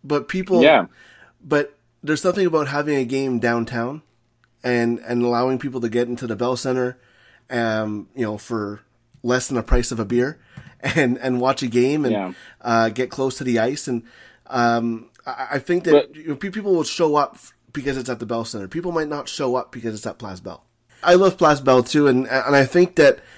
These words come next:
Speaker 1: I, I feel like if, if the Montreal Canadiens were redoing the Bell Center, they would make it a lot more like Place Bell, because Place Bell is comfortable.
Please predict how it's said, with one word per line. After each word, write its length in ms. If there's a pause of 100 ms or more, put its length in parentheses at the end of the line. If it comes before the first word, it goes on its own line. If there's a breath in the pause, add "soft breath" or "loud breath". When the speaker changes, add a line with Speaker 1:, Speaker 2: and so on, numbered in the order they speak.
(460 soft breath)
Speaker 1:
I, 140
I 120
feel 240
like 300
if, 360 (260)
if 180
the 80
Montreal 340
Canadiens 640
were 220
redoing 500
the 80
Bell 220
Center, 340 (500)
they 180
would 180
make 200
it 60
a 40
lot 480
more 320
like 440
Place 300
Bell, 360 (540)
because 260
Place 280
Bell 420 (220)
is 260
comfortable. 760